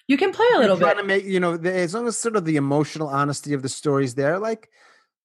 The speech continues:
Speaker 2: play a little bit. Of, do you remember exactly what you were thinking in nineteen ninety-seven? Probably not. So you're, you're taking a little bit from today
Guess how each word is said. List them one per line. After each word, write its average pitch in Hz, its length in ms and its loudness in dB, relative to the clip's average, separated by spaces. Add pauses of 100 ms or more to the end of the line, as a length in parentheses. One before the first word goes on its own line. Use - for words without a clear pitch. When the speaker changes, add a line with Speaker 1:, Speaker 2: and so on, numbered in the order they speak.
(100)
Speaker 2:
play 403 220 2
a 370 60 4
little 135 240 2
bit. 117 160 -8
Of, 180 240 -6
do 165 120 -4
you 220 140 4
remember 170 320 4
exactly 147 420 2
what 214 120 2
you 220 80 0
were 208 100 2
thinking 214 360 -4
in 214 80 -6
nineteen 214 300 -6
ninety-seven? 214 800 -8
Probably 127 500 -12
not. 139 420 0
So - 100 0
you're, 240 320 2
you're 233 180 -2
taking 202 380 -2
a 170 40 2
little 165 160 2
bit 156 100 2
from 147 160 -4
today 120 680 0